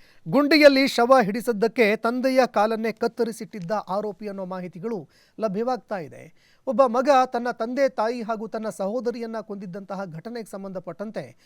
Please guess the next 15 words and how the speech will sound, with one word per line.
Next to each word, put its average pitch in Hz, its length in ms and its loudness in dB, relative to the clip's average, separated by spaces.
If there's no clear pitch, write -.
ತನ್ನ 262 200 0
ತಂದೆಯ 277 520 0
ಕಾಲನ್ನೇ 262 540 0
ಕತ್ತರಿಸಿದ್ದ, 220 600 -8
ಹೂಳೋದಕ್ಕೆ, 214 800 -4
ಶವ 202 280 -8
ಹೂಳೋದಕ್ಕೆ 190 440 -12
ಅನ್ನುವಂತಹ 180 380 -12
ಮಾಹಿತಿ 175 480 -6
ಲಭ್ಯವಾಗ್ತಾ 180 540 0
ಇದೆ. 175 200 -4
ತಂದೆ, 277 260 8
ತಾಯಿ, 269 300 8
ತಂಗಿಯನ್ನ 233 480 0
ಹತ್ಯೆಗೈದವನಿಗೆ 208 1040 -2